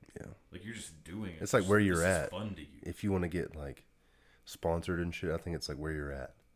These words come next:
Speaker 2: Yeah, yeah,
Speaker 1: And
Speaker 2: yeah,
Speaker 1: who
Speaker 2: yeah.
Speaker 1: your friends and who you ride around with and do all that shit.
Speaker 2: Yeah,
Speaker 1: Yeah.
Speaker 2: exactly.
Speaker 1: But that's why, like, that whole, that whole culture be-, is, it's a whole different fucking thing. Like, the King of the Road tour, you ever seen
Speaker 2: Mm-hmm.
Speaker 1: that shit?
Speaker 2: Mm-mm.
Speaker 1: It's fucking,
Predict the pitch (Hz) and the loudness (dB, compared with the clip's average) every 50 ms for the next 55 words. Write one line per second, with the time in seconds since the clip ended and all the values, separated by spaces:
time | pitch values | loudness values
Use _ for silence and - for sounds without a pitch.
0 | _ _ - 143 135 120 92 82 82 85 85 87 85 80 80 78 73 76 82 92 | _ _ -6 -4 -4 -2 -4 -6 -6 -8 -6 -4 -2 -2 -2 -2 -4 -2 -2 0
1 | 92 90 87 85 - - 87 82 78 78 76 73 71 73 71 80 87 87 85 82 | 0 0 0 -2 -2 -2 -2 0 0 0 -2 -4 -6 -6 -6 -4 -4 -4 -4 -4
2 | 80 80 80 78 73 - - - - - 78 82 87 87 85 78 78 76 78 78 | -4 -4 -6 -8 -10 -12 -10 -8 -6 -6 -4 -2 0 0 0 0 -2 -2 -2 -4
3 | 76 76 73 76 76 76 - 78 73 76 71 71 73 69 - - - 71 71 71 | -4 -4 -6 -6 -6 -6 -6 -6 -6 -6 -6 -6 -6 -6 -8 -10 -10 -12 -12 -12
4 | 69 - 92 87 71 62 57 - - 67 58 - - 85 85 82 82 85 76 73 | -10 -10 -8 -8 -8 -10 -12 -14 -14 -14 -14 -12 -12 -14 -14 -12 -12 -12 -12 -12
5 | - - - - - - 95 104 101 - 120 104 95 92 87 - _ - - - | -14 -16 -20 -14 -6 -2 0 0 2 4 4 4 4 4 2 -2 _ -18 -14 -12
6 | 87 95 92 82 71 98 92 87 85 104 104 101 92 78 82 98 120 120 - - | -10 -8 -8 -4 0 0 0 2 2 2 2 2 2 4 6 6 6 6 6 6
7 | 113 104 101 - - 110 110 104 - - 92 87 82 90 90 - - 95 90 80 | 4 4 4 4 2 2 2 2 2 0 -2 0 0 -2 -4 -2 -4 -4 -4 -4
8 | 78 - - - - - - - _ _ - - - - _ _ - - - 90 | -6 -8 -8 -8 -8 -10 -12 -16 _ _ -20 -20 -20 -20 _ _ -4 -2 0 2
9 | 85 98 92 85 78 65 64 73 - 87 80 - 78 73 - 95 95 90 82 76 | 4 4 4 2 0 -2 -6 -4 -2 -2 -2 -2 -4 -2 0 0 2 2 0 -2
10 | 76 - 87 - - - 104 101 95 90 73 82 87 92 98 - - 104 107 107 | -2 -4 -4 -4 0 2 4 4 4 4 2 2 0 0 0 0 0 2 4 4
11 | 104 104 104 110 110 117 117 110 110 113 110 - - - 127 120 - - - - | 4 4 2 2 2 2 2 2 2 2 2 0 -2 -2 -2 -2 -2 -4 -8 -8
12 | 101 110 113 80 87 92 87 104 - - - 123 117 - 113 107 101 95 87 85 | -6 -6 -6 -4 -6 -6 -6 -6 -2 2 4 4 4 4 2 2 0 0 -2 -6
13 | - - | -12 -10